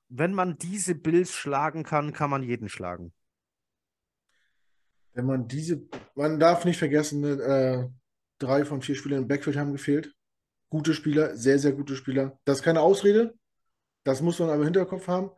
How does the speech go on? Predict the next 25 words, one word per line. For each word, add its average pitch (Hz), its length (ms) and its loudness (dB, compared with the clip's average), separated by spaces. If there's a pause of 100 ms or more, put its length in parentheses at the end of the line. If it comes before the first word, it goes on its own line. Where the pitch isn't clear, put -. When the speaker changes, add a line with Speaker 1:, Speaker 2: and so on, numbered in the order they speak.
(200)
Speaker 2:
Matt 147 220 0
Milano 151 320 4
hat 170 120 -2
gefehlt, 160 320 0
das 156 140 -6
hat 156 80 -6
man 151 120 -4
gemerkt. 156 380 0
Die 139 80 -2
Jets 180 240 2
haben, 175 300 0
haben's 156 420 -4 (480)
gut 214 400 -4
ausgenutzt, 226 640 2 (680)
äh, 165 380 6 (200)
haben, 170 480 0 (600)
ja, 139 280 2
weiß 147 200 4
nicht, 127 160 -4
die, 151 100 -6
die 151 120 -4
Schwachstellen, 175 500 4
die 160 80 2
Rookies, 175 400 -2
äh, 156 240 4